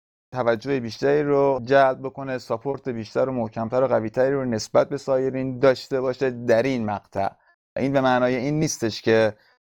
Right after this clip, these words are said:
اه، اکثریت، اه، جامعه، اه، جهانی بیت کوین پایبند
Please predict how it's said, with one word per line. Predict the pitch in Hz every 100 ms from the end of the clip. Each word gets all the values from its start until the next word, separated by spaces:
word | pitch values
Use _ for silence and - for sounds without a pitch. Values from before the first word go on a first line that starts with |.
| _ _ _ _ -
اه، | 113 110 -
اکثریت، | - - - 127 117 120 139 -
اه، | 151 139 135 - 107 107 104 - - 110
جامعه، | 117 123 117 117 120 147 135 117 110 - -
اه، | 107 107 107 110
جهانی | - 107 123 113 117 117
بیت | 107 113 110 -
کوین | 127 139 147 143 _ _ _ _ -
پایبند | 123 120 113 120 135 143